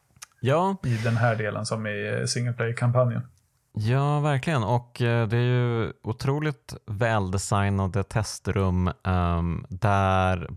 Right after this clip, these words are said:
Speaker 1: båda spelarna får utföra i princip lika mycket grejer.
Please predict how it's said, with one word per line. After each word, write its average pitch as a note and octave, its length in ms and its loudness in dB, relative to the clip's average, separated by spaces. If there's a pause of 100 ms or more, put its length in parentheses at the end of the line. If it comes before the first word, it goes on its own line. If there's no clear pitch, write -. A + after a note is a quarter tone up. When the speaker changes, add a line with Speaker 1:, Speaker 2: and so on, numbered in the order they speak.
Speaker 1:
båda A2+ 400 2
spelarna F#2+ 640 0
får - 320 -2
utföra E2+ 920 -2
i A2 140 -2
princip B2+ 520 -2 (180)
lika G2 880 -2
mycket F2+ 680 -4
grejer. G#2 600 -2